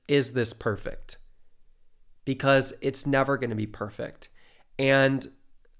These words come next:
the most beautiful things in the world are beautiful because there's a balance between excellence and imperfection. They're beautiful because they're imperfect, and that's what makes them unique.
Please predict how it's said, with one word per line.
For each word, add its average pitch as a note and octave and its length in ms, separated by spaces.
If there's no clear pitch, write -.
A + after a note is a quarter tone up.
the C#3 160
most D#3 580
beautiful C#3+ 680
things C#3 520
in A#2+ 120
the A#2+ 80
world C3+ 340
are A#2+ 140
beautiful A#2 840
because F3+ 580
there's B2+ 340
a B2 80
balance B2+ 1040
between B2+ 560
excellence B2+ 560
and A#2 160
imperfection. - 920
They're C3 140
beautiful C#3 460
because A#2+ 520
they're B2 200
imperfect, A2+ 760
and A#2+ 160
that's B2 160
what B2+ 100
makes B2+ 240
them A#2+ 200
unique. A2+ 720